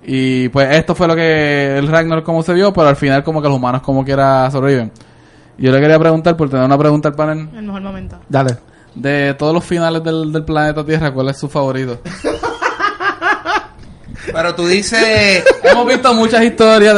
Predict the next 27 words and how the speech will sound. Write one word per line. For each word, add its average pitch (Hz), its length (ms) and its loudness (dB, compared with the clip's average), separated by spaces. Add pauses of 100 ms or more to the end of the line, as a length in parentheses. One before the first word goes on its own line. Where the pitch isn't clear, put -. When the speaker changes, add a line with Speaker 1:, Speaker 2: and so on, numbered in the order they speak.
Speaker 1:
desde 185 160 4
bíblicas 185 640 6
hasta 170 240 2
Speaker 4:
Ok. 156 40 0
Speaker 1:
películas 170 540 4
sobre 160 180 4
el 156 40 2
final 156 240 2
de 165 60 2
la 165 160 4
Tierra. 151 300 2
¿Cuál 175 140 2
ha 208 40 0
sido 208 200 -2
su 196 80 -8
favorito? 170 380 0
El 131 80 -2
más 139 160 -2
que 170 100 -6
le 160 80 -2
has 151 100 0
dicho 156 180 -6
como 156 200 -2
que, 156 60 -2
"Eh". 269 260 -6 (960)
Speaker 4:
Ah, 190 880 0
ok, 160 160 -2